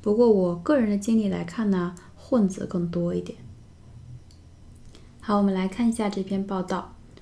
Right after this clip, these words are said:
我们只讲其中的两部分，原文链接呢，我会放到本期节目的微博当中，我的微博账号是艾玛语言工作室，感兴趣的朋友们可以去看一下。好，我们先看第一段。In recent years,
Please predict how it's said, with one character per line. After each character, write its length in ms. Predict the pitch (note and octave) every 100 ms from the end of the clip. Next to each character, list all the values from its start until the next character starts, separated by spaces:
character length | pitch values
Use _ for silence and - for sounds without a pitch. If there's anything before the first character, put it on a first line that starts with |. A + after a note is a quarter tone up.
| -
我 80 | G#3
们 160 | A3+
只 100 | A#3
讲 220 | A3+ F3+
其 140 | F3+ F#3
中 100 | G3+
的 100 | A3
两 220 | G3+ F#3+
部 200 | E3+ G#3
分， 260 | G3+ F3+ - - - - -
原 120 | G#3+
文 160 | A#3
链 200 | B3+ A3+
接 160 | G#3 A3+
呢， 240 | A3+ G3+
我 40 | F#3+
会 160 | G#3
放 220 | G#3 G#3 G3+
到 140 | G3
本 260 | F#3+ F#3+ F#3
期 180 | A3+
节 200 | G#3+ F#3
目 120 | F#3 G3
的 80 |
微 140 | F#3 G#3+
博 180 | A3 F3+
当 300 | F3+ G3 G3+
中， 260 | G3+ G3 - - -
我 100 | F#3
的 80 | F3+
微 120 | G#3+
博 180 | A3 F#3+
账 240 | F#3 G3 G3
号 160 | G3
是 280 | F#3+ - F#3 - -
艾 80 | G3+
玛 240 | G3 F#3+ -
语 80 | F3
言 220 | E3+ F3
工 160 | F3+ A3+
作 220 | A3+ G3+
室， 280 | G3 A3 - - - - -
感 140 | - G3+
兴 160 | B3
趣 80 | A#3+
的 80 | G#3
朋 140 | G3+
友 80 | G3
们 120 | F#3+ F#3+
可 80 | G3
以 60 |
去 160 | F#3+ G#3+
看 260 | - A3 G3+
一 40 |
下。 260 | - F#3 - - - - - - - - -
好， 140 | G#3
我 20 |
们 80 | G3
先 180 | G3 A3+
看 220 | A3+ G#3
第 140 | G3+ G3+
一 40 |
段。 220 | G3+ G3 - - - - - - A#3+
In 120 | A#3
recent 420 | B3 A#3+ A3 -
years, 440 | G#3+ G3+ G3 -